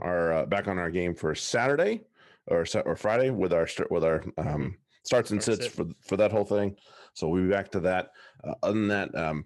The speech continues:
Speaker 1: fantasy rugby podcast at gmail dot com. We are starting a second tier of Champions League for next year. So if you're interested, get in touch with us. Um, get in touch
Speaker 2: This
Speaker 1: with
Speaker 2: has
Speaker 1: one of
Speaker 2: been
Speaker 1: the
Speaker 2: ever,
Speaker 1: guys.
Speaker 2: just, yeah, this has been awesome, by the way.
Speaker 1: Yeah.
Speaker 2: It's really cool to have,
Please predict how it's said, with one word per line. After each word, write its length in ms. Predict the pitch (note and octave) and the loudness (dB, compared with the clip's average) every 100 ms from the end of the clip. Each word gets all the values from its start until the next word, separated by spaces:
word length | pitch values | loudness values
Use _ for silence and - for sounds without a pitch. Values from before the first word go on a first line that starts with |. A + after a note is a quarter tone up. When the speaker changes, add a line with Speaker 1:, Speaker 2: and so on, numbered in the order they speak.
| - | -2
Speaker 1:
fantasy 240 | A2 G#2 | -2 2
rugby 260 | F#2+ F2+ E2 | 2 2 -2
podcast 480 | D#2 F2 E2 F2 F#2 | -2 -4 -2 -2 0
at 120 | F2+ | -2
gmail 220 | F2+ F2 | -2 0
dot 140 | D#2 D#2 | 0 -2
com. 300 | G2 F#2+ F#2 - - - _ | -4 -4 -4 -10 -20 -20 _
We 120 | G#2 | -2
are 200 | F2 G#2+ | 2 2
starting 340 | - F#3+ F#3+ G#2+ | 2 2 4 2
a 40 | |
second 280 | - A2+ G#2+ | 0 -2 -2
tier 260 | G2+ G#2+ G#2+ | 0 0 2
of 240 | F#2 F#2 | 2 2
Champions 520 | - A#2 A2+ A2 G#2+ | 0 -2 0 0 2
League 220 | A2 G#2 G2+ | 2 0 0
for 100 | G#2+ | -2
next 260 | G#2 - | -2 -2
year. 160 | A2 G#2+ | -2 0
So 140 | F#2 | 0
if 140 | E2 - | -2 0
you're 100 | E2 | 0
interested, 560 | A2+ A#2 A2 A2+ G2+ | 0 -2 -2 0 0
get 140 | F#2 F#2 | 0 -2
in 60 | |
touch 220 | F2 A2 - | 0 -2 0
with 120 | G2+ | 2
us. 340 | G2+ - - | 2 0 -6
Um, 400 | D#2+ E2 E2 D#2+ - | -4 -2 -2 -4 -2
get 100 | - | -4
in 40 | - | 0
touch 200 | - F#3 | 0 2
Speaker 2:
This 0 | |
Speaker 1:
with 80 | F3 | 2
Speaker 2:
has 100 | F3+ | 2
Speaker 1:
one 80 | F3+ | 2
of 40 | |
Speaker 2:
been 80 | C3+ | 0
Speaker 1:
the 40 | |
Speaker 2:
ever, 60 | C3+ | -2
Speaker 1:
guys. 80 | D#3 | -4
Speaker 2:
just, 160 | D#3 - _ _ _ | -8 -10 _ _ _
yeah, 160 | C#3+ A2 | -6 -4
this 120 | - C3+ | -6 -6
has 160 | D3+ | -4
been 120 | B2+ B2+ | -4 -6
awesome, 380 | A2 - G2 F#2+ | -6 -10 -14 -12
by 120 | G#2 | -10
the 80 | G2 | -6
way. 140 | G2 | -4
Speaker 1:
Yeah. 120 | E2 - | -4 -4
Speaker 2:
It's 160 | C#3 D3+ | -8 -2
really 220 | D3+ C3+ | -2 0
cool 180 | C#3+ C3 | -4 -4
to 80 | A2+ | -4
have, 320 | A2+ G#2+ | -6 -8